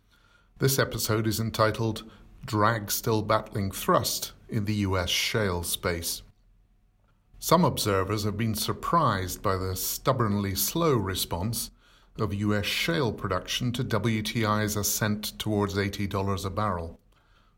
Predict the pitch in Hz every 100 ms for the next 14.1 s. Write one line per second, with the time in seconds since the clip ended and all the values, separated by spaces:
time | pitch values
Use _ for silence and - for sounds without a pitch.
0 | _ - - 104 - 101 - 101 - 101
1 | 98 107 131 - 151 135 135 - - 117
2 | 104 107 - 101 95 104 98 98 90 160
3 | 135 120 113 110 110 - 110 107 - -
4 | _ _ - 120 110 110 110 104 107 104
5 | 101 98 - 156 147 - 107 - 104 98
6 | 104 98 - 98 98 101 90 90 - 196
7 | - - - 85 107 - - - - _
8 | - 92 113 104 113 113 107 110 104 107
9 | 107 113 - 107 - 175 143 87 80 -
10 | - _ _ _ - 113 117 185 107 92
11 | 135 - - - - 139 135 139 117 107
12 | 107 175 - 101 92 - - - 104 92
13 | 117 101 - 92 85 - 160 - - 87